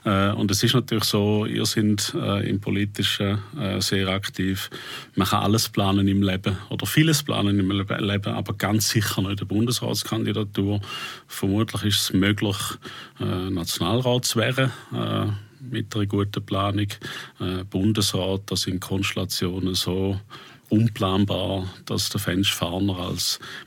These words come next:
Begründer eigentlich von der Politkommunikation in der Schweiz selber gut genug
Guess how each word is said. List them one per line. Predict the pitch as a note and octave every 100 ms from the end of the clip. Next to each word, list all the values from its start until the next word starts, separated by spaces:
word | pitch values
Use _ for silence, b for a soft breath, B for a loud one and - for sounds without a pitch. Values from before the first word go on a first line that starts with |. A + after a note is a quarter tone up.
| -
Begründer | G2+ G#2 A2 A2+ A2+
eigentlich | G2 F#2 G2 F#2+ F#2+
von | - -
der | F#2+
Politkommunikation | G2+ - F#2+ G2+ - G2 F#2 F#2+ - - F#2+ G2
in |
der | G2
Schweiz | F#2+ F#2 G2 - -
selber | F#2 G2+ G2
gut | F#2+ F#2+
genug | G2+ G2 G2